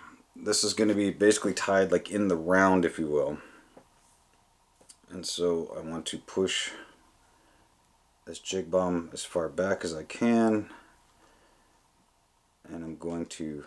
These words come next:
secure it in place, and this will determine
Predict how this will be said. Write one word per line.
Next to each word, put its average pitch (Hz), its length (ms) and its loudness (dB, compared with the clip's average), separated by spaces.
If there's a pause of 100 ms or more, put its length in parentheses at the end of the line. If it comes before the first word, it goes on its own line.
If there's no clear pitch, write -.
secure - 600 0
it - 320 2 (1600)
in 78 220 -12
place, - 760 4 (960)
and 82 200 -8
this 101 320 2
will 98 180 2
determine 90 640 2